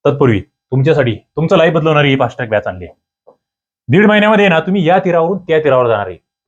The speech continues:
या पोस्ट लय भारी आहे. हे जे गृहपाल, वॉर्डन पोस्ट आहे, महिलांसाठी सुद्धा बेस्ट आहे आणि पुरुषांसाठी सुद्धा चांगलीच आहे. आणि निरीक्षक तर विषयच नाही, तुम्ही इन्स्पेक्टर बनताय.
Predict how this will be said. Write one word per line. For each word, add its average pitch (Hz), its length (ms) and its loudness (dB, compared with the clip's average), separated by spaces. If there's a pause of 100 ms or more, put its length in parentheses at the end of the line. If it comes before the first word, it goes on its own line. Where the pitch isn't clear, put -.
या 113 120 -2
पोस्ट 113 400 -8
लय 120 120 2
भारी 104 200 0
आहे. - 80 -4 (840)
हे 110 80 -6
जे 127 60 -2
गृहपाल, 117 480 0
वॉर्डन 110 400 0
पोस्ट 131 280 -2
आहे, 120 100 -2 (220)
महिलांसाठी 131 520 0
सुद्धा 135 200 0 (180)
बेस्ट 127 380 -2
आहे 143 180 2
आणि 143 140 0
पुरुषांसाठी 117 500 -10
सुद्धा 107 200 -14
चांगलीच 95 340 -12
आहे. - 120 -20 (600)
आणि 156 100 4
निरीक्षक 214 440 2
तर 139 100 -4
विषयच 104 360 -10
नाही, 101 100 -16
तुम्ही 135 160 -6
इन्स्पेक्टर 170 360 -2
बनताय. 104 300 -2